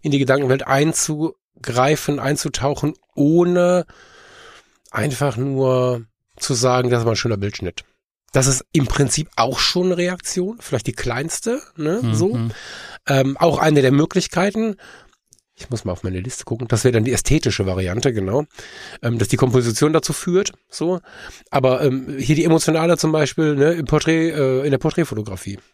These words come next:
Speaker 1: Da ist es dann einfach so, dass du einen direkten Kontakt aufbaust zwischen dem, den du fotografiert hast und dem, der dein Bild anschaut. Und du stehst dazwischen. Also du als Fotograf bist hingegangen,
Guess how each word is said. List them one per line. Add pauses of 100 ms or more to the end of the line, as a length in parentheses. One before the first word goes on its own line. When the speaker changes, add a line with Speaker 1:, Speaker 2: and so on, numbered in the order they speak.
(120)
Speaker 1:
Da
ist
es
dann
einfach
so,
dass
du (400)
einen
direkten
Kontakt
aufbaust
zwischen
dem,
den
du
fotografiert
hast
und
dem,
der
dein
Bild
anschaut.
Und
du
stehst
dazwischen.
Also
du
als (240)
Fotograf
bist
hingegangen,